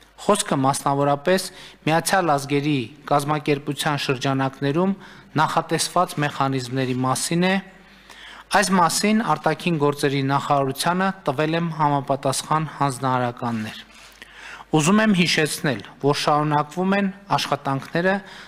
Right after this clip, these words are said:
Լաչինի միջանցք և Լեռնային Ղարաբաղ միջազգային փաստահավաք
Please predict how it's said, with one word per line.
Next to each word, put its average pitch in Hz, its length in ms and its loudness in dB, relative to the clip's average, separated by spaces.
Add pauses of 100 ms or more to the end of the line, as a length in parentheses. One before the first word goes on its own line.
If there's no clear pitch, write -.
(200)
Լաչինի 196 480 2
միջանցք 170 520 -2
և 139 200 2
Լեռնային 147 440 0
Ղարաբաղ 135 560 2
միջազգային 147 640 -2
փաստահավաք 139 800 0